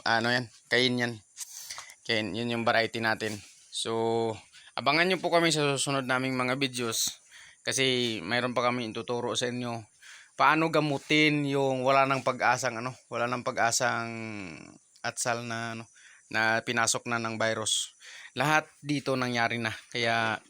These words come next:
mayroon akong ituturo. Tapos paano itama yung paglalagay ng abono. Abangan nyo kami, mga kaparmer. So, maraming salamat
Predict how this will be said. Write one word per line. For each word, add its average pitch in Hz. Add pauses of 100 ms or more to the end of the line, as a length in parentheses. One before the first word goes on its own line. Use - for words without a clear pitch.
mayroon 123
akong 123
ituturo. 131 (100)
Tapos 120
paano 135
itama 135
yung 120
paglalagay 110
ng 107
abono. 135 (640)
Abangan 151
nyo 170
kami, 156
mga 123
kaparmer. 110 (540)
So, 113
maraming 117
salamat 139